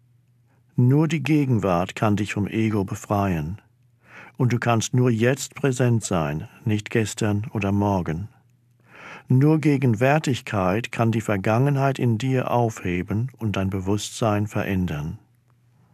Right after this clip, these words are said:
Was ist spirituelle Erkenntnis?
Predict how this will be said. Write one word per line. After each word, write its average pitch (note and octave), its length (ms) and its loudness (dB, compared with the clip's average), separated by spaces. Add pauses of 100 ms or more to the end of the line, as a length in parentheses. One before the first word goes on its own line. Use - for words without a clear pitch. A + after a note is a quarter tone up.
(3250)
Was C3+ 240 2
ist D3 240 -2
spirituelle B2 680 0
Erkenntnis? A2 920 -2